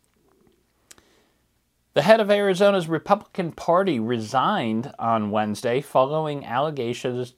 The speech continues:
allegations of an attempted bribe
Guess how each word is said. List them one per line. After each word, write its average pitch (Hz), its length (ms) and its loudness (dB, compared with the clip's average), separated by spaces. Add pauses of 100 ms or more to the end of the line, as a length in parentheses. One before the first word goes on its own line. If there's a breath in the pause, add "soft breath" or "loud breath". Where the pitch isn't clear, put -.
(160)
allegations 135 720 -2
of 117 100 -6
an 110 100 -6
attempted 110 580 -6
bribe 117 640 -2